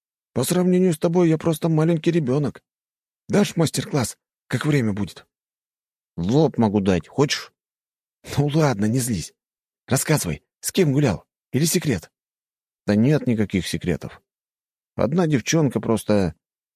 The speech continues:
Мне по делу нужно было с ней поговорить, а она попросила подождать, пока скупится», — ответил я. «Короче, она мне не подружка, если что». «Вот так всем и говори. А мне можешь все на чистоту. Попробуй еще раз.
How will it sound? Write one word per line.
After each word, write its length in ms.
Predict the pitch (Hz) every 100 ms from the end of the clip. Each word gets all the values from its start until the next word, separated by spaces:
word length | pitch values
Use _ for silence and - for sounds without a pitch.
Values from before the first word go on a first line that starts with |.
| _ _ _ -
Мне 180 | 135 170
по 140 | 180
делу 260 | 190 165 120
нужно 280 | 117 104 110
было 200 | 113 104
с 80 |
ней 160 | 117 104
поговорить, 600 | 110 117 131 117 85 - - -
а 200 | - 113
она 180 | 151 156
попросила 460 | 135 120 - 135
подождать, 500 | 120 127 127 135 123
пока 240 | - - 101
скупится», — 580 | - 95 76 - - - _
ответил 420 | 78 73 71 67
я. 240 | 64 50 - _ _ _ _ _ _ _ _
«Короче, 340 | 104 113 117
она 140 | 110 117
мне 180 | 113 113
не 80 |
подружка, 420 | 110 113 110 - 87
если 160 | -
что». 300 | 76 80 69 - _ _ _ _ _ _ _ _
«Вот 220 | 87 117 -
так 240 | 131 160
всем 300 | - 165 156
и 40 | 156
говори. 460 | 147 135 117 110 - _ _ _ _ _
А 200 | 82 101
мне 240 | 113 131
можешь 440 | 160 160 143 - -
все 260 | - 113 147
на 100 | 151
чистоту. 540 | 151 156 139 113 95 _ _ _ _
Попробуй 380 | - 92 175 185
еще 180 | - 113
раз. 200 | 101